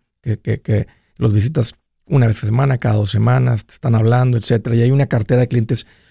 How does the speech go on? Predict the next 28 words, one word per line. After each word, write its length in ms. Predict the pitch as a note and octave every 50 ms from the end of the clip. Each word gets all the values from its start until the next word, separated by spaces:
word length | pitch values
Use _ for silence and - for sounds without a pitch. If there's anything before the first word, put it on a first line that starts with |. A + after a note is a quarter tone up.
| _ _
sólida. 680 | - - - - - - B2+ A#2 G2 - - _ _ _ _ _ _ _ _ _ _ _
Entonces, 320 | _ - B2 C#3+ D3+ C#3+
cuando 300 | - - C#3+ C3+ C3 C#3+
ese 120 | D#3+ E3+ F#3
es 40 | F#3
el 160 | G#3+ F#3+ -
caso 300 | - D#3+ D#3+ - - D3
y 80 | C3 B2+
hay 60 | C3
mucha 360 | C#3 C#3 D3+ - - E3+ F3
estabilidad 600 | - - E3 A#2+ - - B2 A#2+ A#2+ A#2+ B2+ B2+
financiera 520 | B2 D3+ C#3 C#3+ C#3+ B2 - - C3 B2 A#2+
como 160 | - B2 A#2+
la 100 | A2+ A2+
que 120 | - A#2
tienes, 420 | A#2 C#3 C3 B2+ C3+ C#3 - - _ _ _ _ _ _ _ _ _ _ _ -
vamos 180 | C3+ C#3 D3+
a 60 | F3 D#3
poner 140 | D#3 D3+
el 60 | D3 C#3+
dinero 180 | C#3 C#3 C#3+
donde 180 | C#3 C3+ C3 B2
va 80 | B2+ B2
a 40 | A2
ser 80 | B2+
una 160 | C#3 C#3 C3+
mejor 340 | B2+ B2 A2 - - A#2+ A#2+
inversión. 400 | A#2 A2+ G2+ A2 - - - -